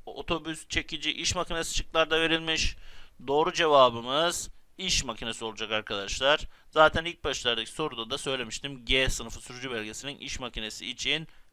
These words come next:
kullanıldığını. Evet beyler, burada, e, bitti. Seviliyorsunuz. Allah'a emanetsiniz.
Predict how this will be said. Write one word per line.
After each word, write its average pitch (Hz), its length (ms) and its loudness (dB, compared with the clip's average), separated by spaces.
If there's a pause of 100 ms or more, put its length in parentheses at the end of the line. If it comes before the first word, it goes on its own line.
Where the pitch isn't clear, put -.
kullanıldığını. 117 840 -4 (680)
Evet 190 240 6
beyler, 180 400 8 (340)
burada, 165 520 8 (340)
e, 113 420 0
bitti. 151 440 -2 (320)
Seviliyorsunuz. 175 920 0 (140)
Allah'a 151 340 8
emanetsiniz. 156 640 0